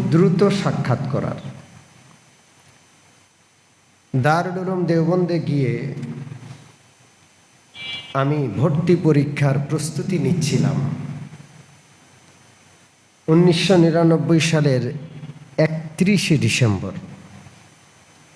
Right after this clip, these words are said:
নিরানব্বই সালের আজকে শেষ দিন, আমি পড়াশোনা করছিলাম, খুব প্রস্তুতি নিচ্ছিলাম। হঠাৎ করে মসজিদের মাইকে ঘোষণা হলো, সৈয়দ আবুল হাসান আলী নদভী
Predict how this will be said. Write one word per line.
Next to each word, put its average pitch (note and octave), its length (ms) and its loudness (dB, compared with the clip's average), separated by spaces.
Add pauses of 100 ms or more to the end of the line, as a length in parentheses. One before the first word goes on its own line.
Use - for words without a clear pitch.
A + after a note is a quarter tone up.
(380)
নিরানব্বই C#3 680 4
সালের D3 360 2 (200)
আজকে - 260 -4 (140)
শেষ C3+ 200 2 (140)
দিন, A2 160 0 (2250)
আমি C3+ 140 4 (100)
পড়াশোনা C3+ 440 2 (100)
করছিলাম, B2+ 440 -4 (200)
খুব E3+ 120 -4 (100)
প্রস্তুতি E3 500 2
নিচ্ছিলাম। B2 460 0
হঠাৎ C#3 320 0 (120)
করে B2 160 -2 (100)
মসজিদের C3+ 500 0 (120)
মাইকে C3+ 320 2 (100)
ঘোষণা E3 400 2
হলো, G#2+ 200 0 (1700)
সৈয়দ C3+ 460 2 (220)
আবুল C3+ 280 4
হাসান B2 340 2
আলী A2+ 160 0 (140)
নদভী A2 380 2